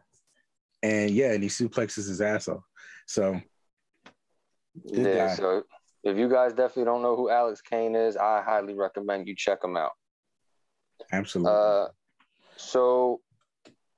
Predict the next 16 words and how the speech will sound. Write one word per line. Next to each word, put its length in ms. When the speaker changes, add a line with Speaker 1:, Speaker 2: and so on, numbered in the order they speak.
Speaker 2:
before 400
we 220
jump 320
into 480
anything 800
that 200
was 300
actually 460
wrestling 760
related, 540
as 180
far 300
as, 260
you 80
know, 220
what 200